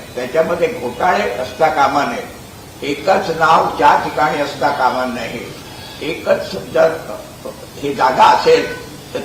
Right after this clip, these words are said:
त्याच्यामध्ये शंभर, दोन हजार, पाचशे असे मतदार नोंद-, नोंदवले जर असतील तर त्याच्यात ते दाखवलं गेलं, त्याच्यात सुधारणा केली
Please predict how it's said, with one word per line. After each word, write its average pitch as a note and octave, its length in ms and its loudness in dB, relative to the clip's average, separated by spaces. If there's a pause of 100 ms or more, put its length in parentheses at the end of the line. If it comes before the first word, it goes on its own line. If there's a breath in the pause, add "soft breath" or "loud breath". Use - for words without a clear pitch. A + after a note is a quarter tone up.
त्याच्यामध्ये F#3+ 1000 0
शंभर, F3 400 2
दोन - 300 -2
हजार, E3+ 360 4 (540)
पाचशे - 720 0 (220)
असे B2+ 480 -2 (120)
मतदार D#3+ 440 2 (680)
नोंद-, - 800 -4
नोंदवले F#3+ 680 -2
जर F3 180 0
असतील - 640 -2
तर D3 60 -4
त्याच्यात D#3 460 -2 (280)
ते B2+ 140 -4
दाखवलं E3 540 0
गेलं, D3+ 360 0
त्याच्यात D#3+ 280 -2
सुधारणा D3 540 2
केली D3 360 -4